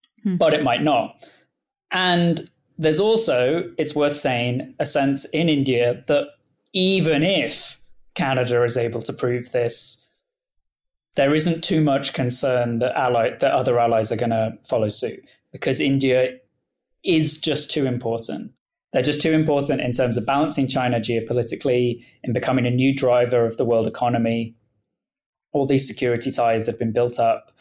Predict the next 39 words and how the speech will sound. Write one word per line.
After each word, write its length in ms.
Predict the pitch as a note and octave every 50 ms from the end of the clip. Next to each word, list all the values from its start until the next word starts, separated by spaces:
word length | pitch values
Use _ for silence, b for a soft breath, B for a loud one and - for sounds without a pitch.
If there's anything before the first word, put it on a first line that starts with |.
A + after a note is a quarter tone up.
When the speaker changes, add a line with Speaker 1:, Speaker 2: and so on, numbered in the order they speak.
| b b b b _ -
Speaker 2:
the, 100 | - A#2
all 180 | A#2+ B2+ B2+
this 220 | B2+ C3+ A#2+ - B2
work 380 | A#2+ B2 A#2+ B2 B2 - -
that's 200 | - C3 A2+ -
been 140 | - A#2 G#2+
done 340 | A2 B2 A#2 A#2 A#2 A#2 A2+
by, 500 | A2 A#2 A2+ A2+ A2+ A2 A2 A2 A2+ A2 -
by 120 | A#2 A2
Washington, 640 | A2 A2+ B2+ C3 - - B2+ A#2 - B2+ B2 A#2+ A2+
by 100 | G#2+ G#2+
London, 460 | A2 A2+ A#2+ A#2 A#2 A#2 A#2 A2+ G#2+
by 160 | A2 G#2+ -
Canberra 640 | - - - B2 A#2+ A#2 A2+ A#2+ A#2 A#2 A2+ A2 G#2 B B B B B -
in 240 | C#3 A#2+ A2 G#2+ G#2+
building 320 | - B2+ C3+ C3 C3+ A#2+
stronger 300 | A2 - C#3+ A#2+ A#2 A2+
ties 300 | A2+ - C3 A#2 A2 G#2
with 100 | A#2 G#2
India 320 | A2 G#2+ G#2+ G#2 A2+ A2 G#2+
and 140 | G#2 G#2+ A#2
really 260 | B2 B2 A2+ A2 A#2 - _ _ -
bringing 340 | D#3 C#3 C3 B2+ C3 A#2+ A#2+
India 260 | A#2 A#2 A2 A#2+ A2+
into 180 | A2 G#2+ -
the 100 | - A#2+
embrace 480 | A2 G#2+ G#2 B2 B2 B2 B2 A#2+ - -
of 200 | - C3+ C3 -
the 80 | - A#2
West, 480 | A2+ A2+ A2 G#2+ - - - - - b b b b b b b b _ _ D4
that 260 | G3+ D#3 B2 A#2+ - - _ _
they 220 | - C#3 B2+ B2+
are 160 | B2 B2+ B2+ C3+
not 420 | B2+ B2+ C3+ D#3 - - - _
gonna 360 | - B2+ B2+ A#2+ A#2 A#2 A2+ - -
sacrifice 680 | - - - B2+ A#2 - - - - A#2+ A#2 A2 - -
that 300 | - A2+ A2 A2+ A2 - - _ _ _ _ _ _ _ _ _ -
for 100 | - G3
Canada, 440 | - - - - - - - -